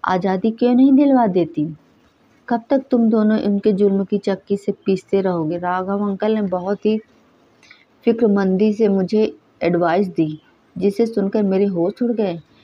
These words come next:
मेरे भाई को छोड़ने के बारे में सोच भी नहीं सकती थी। भाई के मेरे साथ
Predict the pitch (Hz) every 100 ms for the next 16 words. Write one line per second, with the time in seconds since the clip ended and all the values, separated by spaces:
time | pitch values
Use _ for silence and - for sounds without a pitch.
0 | _ - 196 220 196 175 190 226 226 190
1 | 170 185 196 208 196 180 185 214 226 175
2 | 180 185 208 220 226 233 226 - 190 -
3 | 165 151 _ _ _ _ _ _ _ _
4 | _ 180 190 180 202 226 214 202 190 220
5 | 220 214